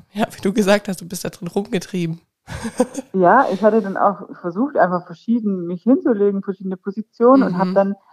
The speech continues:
Speaker 2: schlussendlich, ähm, ein Handtuch über die Seite von dem Pool, ähm, gelegt und mich dann quasi mit meinem Oberarm so drauf gestützt.
Speaker 1: Mhm, mhm.
Speaker 2: Ähm,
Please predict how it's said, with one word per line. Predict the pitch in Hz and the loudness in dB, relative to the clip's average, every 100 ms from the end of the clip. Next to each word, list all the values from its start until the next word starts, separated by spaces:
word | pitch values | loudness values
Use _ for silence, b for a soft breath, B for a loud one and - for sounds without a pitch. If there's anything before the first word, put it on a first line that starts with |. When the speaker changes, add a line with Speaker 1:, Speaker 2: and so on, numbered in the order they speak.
| b _ | b _
Speaker 2:
schlussendlich, | - 196 - 185 214 226 214 - | -2 0 2 2 2 -2 -2 0
ähm, | 170 170 170 | 0 0 -2
ein | |
Handtuch | 190 254 302 | 0 0 0
über | 202 202 | -2 0
die | 190 190 175 - - | 0 -2 -4 -4 2
Seite | 196 269 | 2 2
von | - | 2
dem | 226 214 | 2 2
Pool, | 240 226 220 - | 4 4 4 0
ähm, | 185 185 | -6 -8
gelegt | 196 180 220 220 - | -8 -2 -2 -2 -8
und | 180 175 | -10 -10
mich | 170 185 - | -10 -8 -4
dann | 175 170 | -4 -2
quasi | - 170 180 | 0 0 0
mit | 170 | -6
meinem | 165 - | -4 -4
Oberarm | - - 151 151 | -2 0 0 -2
so | 147 | -6
drauf | 151 151 220 - | -2 2 2 0
gestützt. | 208 - 226 240 | -12 -2 -2 0
Speaker 1:
Mhm, | 226 202 | -4 -4
mhm. | 180 170 180 190 _ - | -6 -4 -4 -6 _ 0
Speaker 2:
Ähm, | 180 180 180 | 2 2 -2